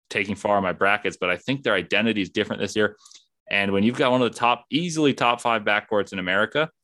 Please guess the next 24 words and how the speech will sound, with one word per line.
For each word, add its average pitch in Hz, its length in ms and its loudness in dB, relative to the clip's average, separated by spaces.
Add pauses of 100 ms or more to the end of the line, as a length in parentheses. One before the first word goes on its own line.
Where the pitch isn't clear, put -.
(300)
I 104 120 0
have 104 80 0
a 90 60 0
hard 101 220 2
time 90 200 -6
staying 95 180 -2
away 90 200 0
from 90 120 -8
you. 87 100 -4
And 87 80 -2
I 92 120 -2
think 101 180 -6
Creighton's 98 440 -2 (160)
the 92 100 -4
favorite 110 340 0
in 104 80 0
the 101 60 -2
Big 98 200 0
East, 98 240 -4
and 87 80 -4
rightfully 90 380 -2
so, 87 320 0
despite 92 500 -4
some 90 240 -6